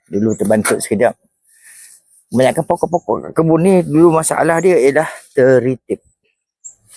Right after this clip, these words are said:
Teritip, eh. Ah, dan serangan serangga. Satu daripada masalah yang saya kenal pasti. Dan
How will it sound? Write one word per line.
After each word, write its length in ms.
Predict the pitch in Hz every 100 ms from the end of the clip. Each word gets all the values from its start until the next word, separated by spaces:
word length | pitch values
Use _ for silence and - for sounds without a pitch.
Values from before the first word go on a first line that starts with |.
| - - -
Teritip, 400 | 127 147 156 165
eh. 80 | - - _ _ - - _ _ - -
Ah, 160 | - 117
dan 480 | 135 139 131 131 117
serangan 640 | - 127 139 139 135 120 -
serangga. 480 | 127 127 117 95 80
Satu 320 | 110 - 143
daripada 720 | 131 107 143 131 123 107 80 _ _ _ _ _ _ _ _ _ _
masalah 400 | 113 120 131 135
yang 160 | 131 127
saya 240 | 131 123 110 - -
kenal 300 | 120 127 -
pasti. 400 | 127 - 190 190 _ _ _ _ _
Dan 380 | - 151 123 92